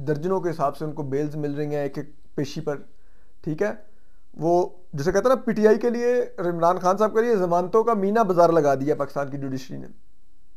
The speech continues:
तो अब हुक्मरान इत्तेहाद जो सोचता तो है कि भाई, तो फिर कल को अगर इलेक्शन की तरफ मामला गया और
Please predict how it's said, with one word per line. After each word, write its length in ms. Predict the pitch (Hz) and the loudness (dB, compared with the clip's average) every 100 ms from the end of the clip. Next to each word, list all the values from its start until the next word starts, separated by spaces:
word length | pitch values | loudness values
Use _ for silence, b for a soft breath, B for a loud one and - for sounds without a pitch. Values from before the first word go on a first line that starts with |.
| - - - - - - - - - - - - - - - | -12 -12 -12 -12 -12 -12 -12 -12 -12 -12 -12 -12 -12 -12 -2
तो 40 | 294 | 0
अब 120 | 220 | 2
हुक्मरान 420 | 208 170 180 226 | 0 2 4 4
इत्तेहाद 280 | 202 185 190 | 6 6 4
जो 80 | 214 | 0
सोचता 420 | 170 165 - 220 | -2 -2 0 2
तो 120 | 196 | 2
है 160 | 156 170 | 2 0
कि 80 | 175 | -2
भाई, 260 | 147 170 - - - - - - - - - - - - - - - - - - - - - - | -4 -4 -8 -12 -12 -12 -12 -12 -12 -12 -12 -14 -14 -14 -14 -12 -12 -12 -12 -12 -12 -12 -12 -8
तो 60 | 180 | -6
फिर 160 | 185 - | -6 0
कल 180 | 202 214 | 2 2
को 140 | 208 | 2
अगर 140 | 185 185 | 2 2
इलेक्शन 360 | 160 151 208 | 2 0 -2
की 60 | 208 | -2
तरफ 140 | 196 | 0
मामला 340 | 165 139 139 143 | 0 -2 0 -2
गया 240 | 127 - - - - - - - - - - - - - - - - - - | -2 -6 -10 -12 -12 -12 -12 -12 -12 -12 -12 -12 -12 -12 -12 -12 -12 -10 2
और 220 | 202 180 | 4 4